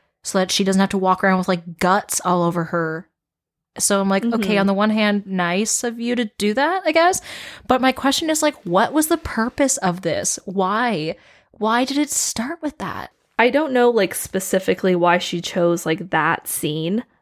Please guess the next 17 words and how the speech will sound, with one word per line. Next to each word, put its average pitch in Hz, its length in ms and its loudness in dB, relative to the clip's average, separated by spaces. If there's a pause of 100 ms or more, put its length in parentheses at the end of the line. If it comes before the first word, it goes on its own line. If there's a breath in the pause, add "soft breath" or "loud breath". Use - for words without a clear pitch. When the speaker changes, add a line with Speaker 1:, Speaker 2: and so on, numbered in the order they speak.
(300)
Speaker 2:
but 202 180 2
I 196 140 4
find 196 360 2
for 294 180 0
me, 180 440 0
books 180 540 -2
that - 240 0
start - 520 0
with, 180 380 -2 (200)
um, 170 540 -2 (680)
something 202 520 0
kind 185 220 2
of 175 120 0
triggering 208 580 0
at 233 120 0
the 277 100 4
beginning 262 520 0